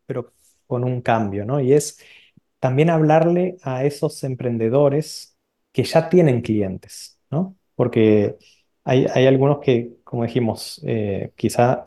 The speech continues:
están los emprendedores que tienen la idea de negocios y todavía no tienen clientes, pero también están esos emprendedores que ya han iniciado y ya tienen sus primeros clientes. Y esos primeros clientes también son una, una mina de oro, son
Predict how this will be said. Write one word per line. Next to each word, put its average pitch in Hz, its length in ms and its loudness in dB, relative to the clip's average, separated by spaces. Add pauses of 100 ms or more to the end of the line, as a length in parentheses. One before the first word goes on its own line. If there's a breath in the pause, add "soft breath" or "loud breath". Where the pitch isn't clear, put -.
(100)
están 131 340 0
los 135 80 2
emprendedores 135 420 2
que 123 60 -4
tienen 131 380 -2
la 117 100 2
idea 117 220 2
de 143 80 2
negocios 160 640 -4
y 135 120 -4
todavía 127 720 0 (200)
no 120 200 -4
tienen 120 280 0
clientes, 110 480 -4
pero 120 180 2
también 131 220 2
están 147 240 0
esos 143 220 0
emprendedores 131 480 2
que 123 120 -10
ya 143 260 -2
han 147 120 0
iniciado 123 680 -4 (280)
y 131 80 -2
ya 131 240 0
tienen 151 280 4
sus 135 180 -2
primeros 120 480 -2
clientes. 107 720 -4 (600 loud breath)
Y 139 200 4
esos 160 220 2
primeros 156 460 2
clientes 123 640 -2
también 123 360 0
son 135 240 -2
una, 131 360 0
una 123 160 -2
mina 123 260 -2
de 117 120 0
oro, 113 240 -2
son 120 400 -8